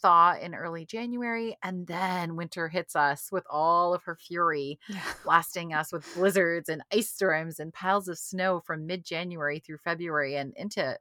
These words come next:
Speaker 1: early April.
Speaker 2: Yeah. Yeah, you're right,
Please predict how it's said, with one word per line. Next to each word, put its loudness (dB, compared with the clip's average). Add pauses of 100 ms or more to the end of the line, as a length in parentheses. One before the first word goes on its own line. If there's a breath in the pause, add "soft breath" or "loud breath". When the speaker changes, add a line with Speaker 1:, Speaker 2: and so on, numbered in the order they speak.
Speaker 1:
early -4
April. -4 (180)
Speaker 2:
Yeah. -2 (380 loud breath)
Yeah, 2
you're 0
right, 0